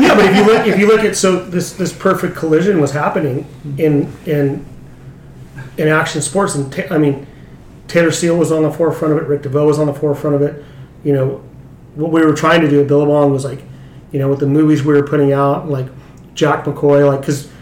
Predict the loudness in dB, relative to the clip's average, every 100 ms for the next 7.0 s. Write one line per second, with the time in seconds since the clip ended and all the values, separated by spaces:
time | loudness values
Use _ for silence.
0 | -4 0 2 4 2 0 -4 -14 -20 -20
1 | -20 -20 -20 -20 -20 -20 -20 -20 -16 -14
2 | -14 -16 -20 -20 -20 -20 -4 -2 0 0
3 | 0 -2 -2 0 0 0 -2 -8 -18 -20
4 | -20 -20 -16 -4 -2 0 -2 -2 -4 -2
5 | -2 -2 -6 -6 -6 -6 -12 -12 -12 -12
6 | -8 -6 -6 -8 -10 -8 -6 -2 0 -2